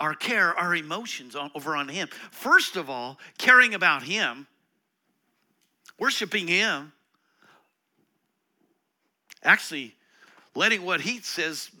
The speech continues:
make a difference to us, right? But then we're gonna have to say, "Okay, God, what do you say about this?" And in the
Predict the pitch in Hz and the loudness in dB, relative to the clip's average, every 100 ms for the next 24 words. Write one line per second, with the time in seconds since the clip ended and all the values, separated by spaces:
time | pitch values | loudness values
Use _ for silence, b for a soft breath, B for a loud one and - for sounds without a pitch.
0 | 147 175 180 156 - 196 220 - 107 - | -6 -6 -4 -6 -6 -8 -10 -12 -14 -12
1 | 139 98 123 220 _ _ _ _ _ b | -14 -12 -12 -12 _ _ _ _ _ b
2 | b b b b b b - - 320 392 | b b b b b b -16 -6 -6 -4
3 | 208 156 151 143 - 131 - 117 101 - | -4 -2 -2 -4 -4 -16 -12 -10 -12 -12
4 | 135 - - - _ - 196 254 226 330 | -16 -14 -16 -18 _ -10 -6 -6 -6 -6
5 | 370 320 370 403 214 131 104 - - - | -6 -6 -4 -4 -2 -2 -4 -14 -14 -14
6 | - _ _ _ _ _ _ _ _ _ | -16 _ _ _ _ _ _ _ _ _
7 | _ b b b b b b b b - | _ b b b b b b b b -10
8 | 127 135 190 160 107 90 | -8 -4 -6 -6 -8 -10